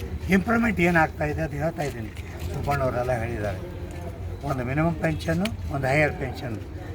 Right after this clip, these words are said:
ಎರಡು ಇದರ ಮೇಲೆ ನಾವು ಹೋರಾಟ ಮಾಡ್ತಿರೋದು. ಇನ್ನು ಹೋದ ಸರಿ ಕೂಡ ಬಂದಾಗ ನಾನು ಹೇಳಿದೆ, ಸರ್ಕಾರ ಒಂದು ಪತ್ರವನ್ನು ಕೊಟ್ಟಿದೆ, ಆ ಪತ್ರದ ಮೂಲಕ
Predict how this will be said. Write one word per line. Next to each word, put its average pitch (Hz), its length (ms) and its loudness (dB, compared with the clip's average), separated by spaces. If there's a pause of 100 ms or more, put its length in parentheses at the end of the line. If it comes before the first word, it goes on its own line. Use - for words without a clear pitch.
(280)
ಎರಡು 185 220 6
ಇದರ 147 240 0
ಮೇಲೆ 156 140 0 (100)
ನಾವು 131 200 0
ಹೋರಾಟ 123 300 -2 (120)
ಮಾಡ್ತಿರೋದು. 110 480 -4 (760)
ಇನ್ನು 160 220 2
ಹೋದ 175 200 6
ಸರಿ 170 240 2
ಕೂಡ 165 100 2 (120)
ಬಂದಾಗ 147 300 0
ನಾನು 131 180 0
ಹೇಳಿದೆ, 131 280 -2 (680)
ಸರ್ಕಾರ 139 340 0 (140)
ಒಂದು 123 180 -2 (600)
ಪತ್ರವನ್ನು 139 560 -2
ಕೊಟ್ಟಿದೆ, 135 340 -2 (500)
ಆ - 20 6 (140)
ಪತ್ರದ 151 360 -2 (100)
ಮೂಲಕ 135 180 -2